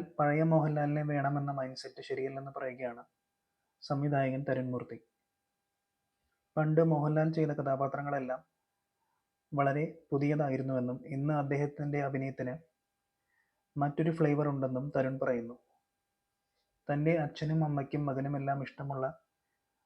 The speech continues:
നടനാണ് മോഹൻലാൽ എന്നും എല്ലാ തലമുറയ്ക്കും ഇഷ്ടമാവുന്ന രീതിയിൽ ഒരു സിനിമ ചെയ്യാൻ കഴിഞ്ഞാൽ മാത്രം മതിയെന്നും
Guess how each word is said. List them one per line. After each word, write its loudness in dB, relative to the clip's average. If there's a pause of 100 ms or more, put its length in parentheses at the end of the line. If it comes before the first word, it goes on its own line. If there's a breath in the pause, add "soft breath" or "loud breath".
(200)
നടനാണ് 0
മോഹൻലാൽ 2
എന്നും -2 (920)
എല്ലാ 2
തലമുറയ്ക്കും 0
ഇഷ്ടമാവുന്ന -2
രീതിയിൽ -4
ഒരു -6
സിനിമ -4
ചെയ്യാൻ -4
കഴിഞ്ഞാൽ -4
മാത്രം -6
മതിയെന്നും -10